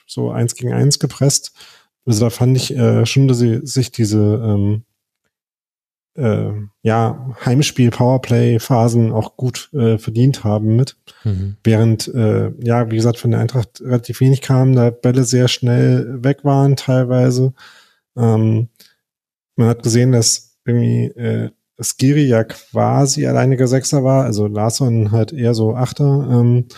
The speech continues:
Speaker 2: Mhm.
Speaker 1: und dass da oft Räume neben Skiri offen waren, dass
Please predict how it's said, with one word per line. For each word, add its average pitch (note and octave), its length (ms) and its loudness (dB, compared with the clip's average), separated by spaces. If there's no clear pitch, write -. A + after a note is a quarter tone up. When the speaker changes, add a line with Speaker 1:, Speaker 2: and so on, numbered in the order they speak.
Speaker 2:
Mhm. G#2 300 -2
Speaker 1:
und A2+ 240 2
dass A#2 100 -2
da A2+ 400 2
oft - 480 -4
Räume A#2 720 0
neben A#2+ 520 2
Skiri A#2+ 440 -2
offen B2 280 -2
waren, A#2+ 320 0
dass G#2+ 220 -2